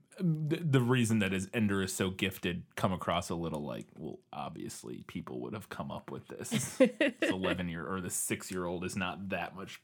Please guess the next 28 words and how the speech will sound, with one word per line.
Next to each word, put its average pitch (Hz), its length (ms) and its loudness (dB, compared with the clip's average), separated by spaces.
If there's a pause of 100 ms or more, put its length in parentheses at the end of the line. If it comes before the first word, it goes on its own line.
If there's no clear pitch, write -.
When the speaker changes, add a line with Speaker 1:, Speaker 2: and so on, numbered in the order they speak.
Speaker 1:
smarter. 90 560 -4 (360)
<laughs> - 360 -8
"Oh, 170 180 8
I 117 120 6
should 120 220 2
use 131 460 4 (440)
cover. 135 520 4 (100)
<laughs> - 100 -12
I 107 100 0
should 113 240 2
use 120 240 6
my 120 140 6
legs 113 400 2
to - 120 4
block 104 420 2
bullets." 117 540 -2 (240)
Um, - 260 2
incredible. 135 560 4
I 80 140 2
don't - 160 -4
know. - 60 -14
Yeah, - 80 -16 (180)
I, 104 220 0 (120)
I 90 80 -4
agree. - 280 -12 (320)
Speaker 2:
That 233 380 4
Darn 233 320 10
Skag 208 640 4